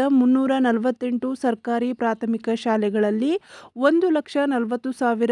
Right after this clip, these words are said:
ಶಿಕ್ಷಕರು ಮತ್ತು ನಾಲ್ಕು ಸಾವಿರದ ಎಂಟುನೂರ ಮೂವತ್ತೆಂಟು ಪ್ರೌಢಶಾಲೆಗಳಲ್ಲಿ ಇಪ್ಪತ್ತೆಂಟು ಸಾವಿರ ಶಿಕ್ಷಕರು ಕಾರ್ಯನಿರ್ವಹಿಸುತ್ತಿದ್ದಾರೆ. ಪ್ರಾಥಮಿಕ ಶಾಲೆಗಳಲ್ಲಿ ಕನಿಷ್ಠ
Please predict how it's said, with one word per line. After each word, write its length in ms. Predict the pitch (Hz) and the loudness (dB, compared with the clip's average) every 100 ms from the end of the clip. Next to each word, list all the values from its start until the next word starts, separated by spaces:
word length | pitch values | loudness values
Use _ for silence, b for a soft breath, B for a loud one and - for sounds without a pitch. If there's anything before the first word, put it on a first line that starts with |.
| 247 | 0
ಶಿಕ್ಷಕರು 640 | 262 240 - 226 233 240 311 | -2 -6 -6 -6 -4 -4 -2
ಮತ್ತು 360 | 294 220 - 330 - B B - | -2 -4 -4 -6 -6 B B -2
ನಾಲ್ಕು 500 | 262 285 339 359 370 | 2 2 0 -2 -2
ಸಾವಿರದ 480 | 339 302 277 277 285 311 311 | 0 0 0 0 0 0 0
ಎಂಟುನೂರ 640 | 247 254 285 294 269 262 254 | 0 0 0 0 0 2 2
ಮೂವತ್ತೆಂಟು 840 | 247 233 247 262 - 240 233 254 | 4 2 0 -2 -4 -6 -4 -6
ಪ್ರೌಢಶಾಲೆಗಳಲ್ಲಿ 1120 | 233 233 226 226 - 233 214 208 220 220 240 | -4 -2 0 0 -2 -2 0 0 2 2 0
ಇಪ್ಪತ್ತೆಂಟು 800 | - 262 - 330 - 277 262 285 | -2 -2 -4 -6 -6 -6 -6 -6
ಸಾವಿರ 340 | - 247 233 233 | -2 -2 0 0
ಶಿಕ್ಷಕರು 600 | 240 233 - 233 226 247 | -2 -6 -6 -4 -2 -2
ಕಾರ್ಯನಿರ್ವಹಿಸುತ್ತಿದ್ದಾರೆ. 1300 | 240 233 226 226 220 214 214 214 208 220 202 214 214 - B B B B | -2 -2 0 0 0 0 -2 -4 -8 -6 -4 -4 -4 -8 B B B B
ಪ್ರಾಥಮಿಕ 480 | - 262 247 262 254 269 | -4 -2 -2 -2 0 0
ಶಾಲೆಗಳಲ್ಲಿ 760 | 262 247 240 226 240 240 277 | 0 0 2 0 0 0 -2
ಕನಿಷ್ಠ 480 | 285 247 233 240 - | -2 -2 -2 -4 -4